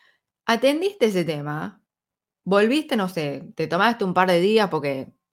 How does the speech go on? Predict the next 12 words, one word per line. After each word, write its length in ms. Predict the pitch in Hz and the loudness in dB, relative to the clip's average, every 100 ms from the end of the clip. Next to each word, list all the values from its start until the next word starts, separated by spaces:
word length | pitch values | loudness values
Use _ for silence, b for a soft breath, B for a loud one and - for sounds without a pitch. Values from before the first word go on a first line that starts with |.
| _ | _
qué 140 | - 147 | -14 -14
sé 180 | - | -12
yo, 200 | 147 - - _ - | -14 -14 -18 _ -20
vaya 420 | - 151 170 160 | -6 -2 -2 -4
a 40 | |
saber 220 | 156 151 | -6 -4
lo 80 | 143 | -4
que 80 | 139 | -6
pasó. 340 | - 175 - _ _ b b b b b b - | -10 -12 -18 _ _ b b b b b b -2
Cuando 240 | 285 359 | 0 4
vos 160 | 587 294 | 2 4
vuelvas, 960 | 190 214 262 226 151 147 - - _ | 4 4 4 4 2 -4 -14 -20 _